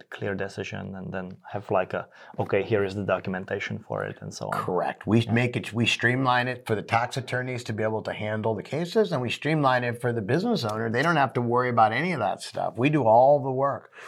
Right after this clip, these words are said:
Speaker 2: Once they hire us, we take care of everything. The attorney ultimately signs it, taking the responsibility for that, sending it in, and then we monitor that,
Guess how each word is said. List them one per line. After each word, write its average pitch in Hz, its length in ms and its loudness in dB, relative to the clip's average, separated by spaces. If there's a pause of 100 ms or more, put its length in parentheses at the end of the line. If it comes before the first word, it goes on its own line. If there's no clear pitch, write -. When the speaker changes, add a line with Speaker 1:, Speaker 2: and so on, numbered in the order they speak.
(120)
Speaker 2:
Once 170 220 4
they 208 120 0
hire 165 380 0
us, 156 220 -2
we 131 160 -2
take 175 220 0
care 139 180 -2
of 110 100 -2
everything. 143 480 -2 (300)
The 127 80 4
attorney 143 540 0 (220)
ultimately 135 560 2
signs 131 560 0
it, 165 240 -6 (320)
taking 123 320 0
the 127 80 0
responsibility 127 840 0
for 123 140 0
that, 135 360 6
sending 135 400 2
it 127 120 -2
in, 143 320 -2 (380)
and 135 160 4
then 131 140 2
we 131 140 2
monitor 113 640 2
that, 107 280 4